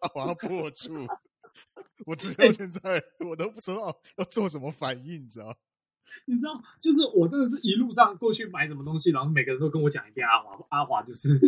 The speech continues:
Speaker 2: <laughs> 这个事情，这已经变成全，全，全村最大的消息了。
Speaker 1: 那你应该多，多回去几趟啊，下一次 <laughs> 应该就不知道是怎样了。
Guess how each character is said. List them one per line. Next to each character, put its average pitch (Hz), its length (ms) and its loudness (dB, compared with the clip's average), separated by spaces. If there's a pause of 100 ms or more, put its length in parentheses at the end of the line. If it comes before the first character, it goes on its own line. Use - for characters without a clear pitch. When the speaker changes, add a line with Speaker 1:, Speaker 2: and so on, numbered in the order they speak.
(160)
Speaker 2:
<laughs> - 280 -2
这 170 60 -2
个 151 60 -2
事 147 100 -4
情， 147 120 2
这 196 100 10
已 156 80 8
经 175 140 4
变 170 140 6
成 139 80 -4
全， 143 460 -6
全， 135 340 -12
全 120 240 -14
村 131 200 -2
最 120 140 -8
大 - 180 -10
的 - 60 -20
消 101 220 -14
息 - 260 -6
了。 - 80 -12 (540)
Speaker 1:
那 104 180 -18
你 92 160 -20
应 92 60 -20
该 113 160 -14
多， 113 280 -12
多 117 160 -14
回 101 140 -14
去 113 140 -16
几 - 140 -20
趟 104 260 -18
啊， 76 140 -20 (460)
下 127 260 -12
一 - 20 -14
次 127 260 -8 (380)
<laughs> - 320 -20
应 185 140 -12
该 160 140 -8
就 147 140 -10
不 139 100 -14
知 127 80 -10
道 147 100 -8
是 156 100 -12
怎 104 280 -18
样 110 100 -16
了。 123 340 -18